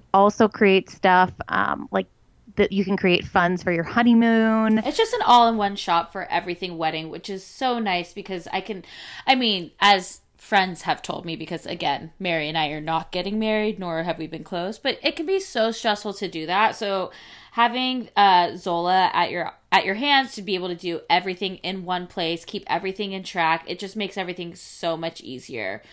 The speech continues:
Speaker 2: So if you would like to start your free wedding website, and you can also get fifty dollars off your registry on Zola,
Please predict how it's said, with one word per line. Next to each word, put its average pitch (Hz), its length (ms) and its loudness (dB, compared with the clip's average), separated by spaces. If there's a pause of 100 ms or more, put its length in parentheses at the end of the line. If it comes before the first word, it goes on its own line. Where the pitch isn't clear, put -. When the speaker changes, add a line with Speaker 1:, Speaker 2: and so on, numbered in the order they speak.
(220)
Speaker 2:
So 214 280 2
if - 180 -4
you 220 80 -6
would 202 180 -8
like 190 200 -2
to 381 100 -10
start 247 400 0
your 190 100 -2
free 190 240 -4
wedding 302 300 0
website, 202 580 0
and 202 100 -6
you 196 60 -6
can - 180 -10
also 240 240 2
get 240 300 -2
fifty 214 220 -8
dollars 226 300 2
off 190 180 0
your 196 120 -6
registry 175 640 -6
on 175 280 2
Zola, 247 420 2